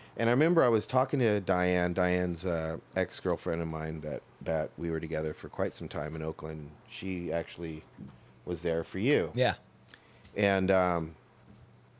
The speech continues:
Speaker 1: I was kinda, 'cause I was all bummed about it. I was all, "He doesn't wanna talk to me. He's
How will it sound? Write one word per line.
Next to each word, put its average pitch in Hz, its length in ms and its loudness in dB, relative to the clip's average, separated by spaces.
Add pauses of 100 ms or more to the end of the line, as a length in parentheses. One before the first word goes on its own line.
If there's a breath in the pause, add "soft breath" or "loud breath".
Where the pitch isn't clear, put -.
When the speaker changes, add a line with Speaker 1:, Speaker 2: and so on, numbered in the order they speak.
(120)
Speaker 1:
I 117 60 0
was 123 120 0
kinda, 131 220 2
'cause 127 160 2
I 139 120 4
was 196 120 2
all 202 100 4
bummed 139 360 4
about 67 320 -2
it. - 80 -18 (640 soft breath)
I - 40 -20 (520)
was 131 80 -6
all, 127 140 0
"He 160 100 4
doesn't 160 280 6
wanna 135 180 6
talk 156 420 2
to 156 100 2
me. 147 520 0 (160)
He's 135 100 2